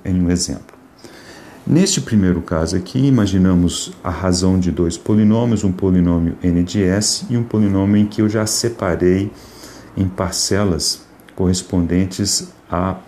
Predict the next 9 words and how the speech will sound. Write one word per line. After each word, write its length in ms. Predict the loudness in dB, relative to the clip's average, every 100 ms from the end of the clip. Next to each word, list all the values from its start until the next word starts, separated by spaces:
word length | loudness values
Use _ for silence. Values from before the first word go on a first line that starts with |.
| -20 -10 -6
os 220 | -4 -6
polos 800 | -2 2 4 4 2 0 -4 -8 -18 -20 -20 -8
P 160 | -2 2
um, 340 | 2 2 -2 -4 -4
P 140 | -2
dois 420 | 0 0 0 0 -4
até 260 | -4 -4
P 160 | -2 0
N, 400 | 2 2 0